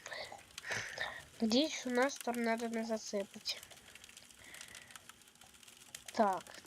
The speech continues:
треба нам холодильник для їжі,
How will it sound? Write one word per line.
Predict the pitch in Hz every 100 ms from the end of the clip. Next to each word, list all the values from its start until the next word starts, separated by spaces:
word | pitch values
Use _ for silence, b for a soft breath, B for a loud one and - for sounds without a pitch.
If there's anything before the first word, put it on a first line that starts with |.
| -
треба | - 240 247 240 233 220 - - 226
нам | 226 220 202
холодильник | - - 262 269 233 202 196 214 233 254 - - - - - - - B B B B B - - - - - -
для | 220 220
їжі, | 220 233 233 233